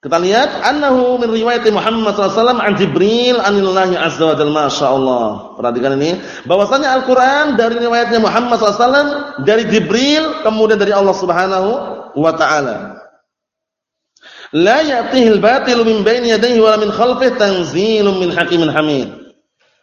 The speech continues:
Artinya apa? Perhatikan baik-baik. Artinya Al-Qur'anul Karim, nah, tidak ada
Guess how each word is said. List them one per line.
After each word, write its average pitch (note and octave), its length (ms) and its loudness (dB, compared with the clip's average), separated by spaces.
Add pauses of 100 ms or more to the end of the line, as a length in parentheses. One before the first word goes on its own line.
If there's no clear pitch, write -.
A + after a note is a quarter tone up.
(280)
Artinya F#3 400 -2
apa? F#3 180 2 (680)
Perhatikan C#3 400 -2
baik-baik. D3 500 2 (680)
Artinya B3+ 560 0
Al-Qur'anul B3 560 2
Karim, G3 640 0 (320)
nah, E3 240 0
tidak G#3+ 240 2
ada A#3+ 320 2